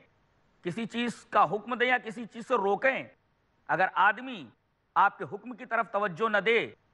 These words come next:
تو در حقیقت اسے عاصی کہا جائے گا، اسے نافرمان کہا جائے گا۔ اس حدیث پاک سے نبی کریم صلی اللہ علیہ وسلم کی ایک بہت بڑی عظمت کا پتہ چلا۔ ناظرین کرام،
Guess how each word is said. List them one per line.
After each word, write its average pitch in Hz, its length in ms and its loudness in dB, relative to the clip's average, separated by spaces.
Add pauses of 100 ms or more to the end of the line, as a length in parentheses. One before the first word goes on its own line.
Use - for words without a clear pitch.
تو 180 80 -6
در 165 220 0
حقیقت 202 460 -4 (220)
اسے 196 180 -4
عاصی 185 360 4
کہا 233 220 2
جائے 226 240 0
گا، 262 120 4 (280)
اسے 170 180 -8
نافرمان 185 440 0
کہا 156 140 0
جائے 120 240 -4
گا۔ 92 80 -16 (520)
اس 208 160 -4
حدیث 175 260 -2 (100)
پاک 175 220 4
سے 214 220 0 (260)
نبی 190 240 0
کریم 185 240 -2
صلی 175 220 0
اللہ 180 400 4
علیہ 160 140 -6
وسلم 208 460 -4
کی 127 200 -14 (400)
ایک 147 220 -6
بہت 247 380 4
بڑی 202 400 -2
عظمت 190 360 -2
کا 175 80 -2
پتہ 160 280 -6
چلا۔ 127 180 -4 (720)
ناظرین 156 440 0
کرام، 185 340 2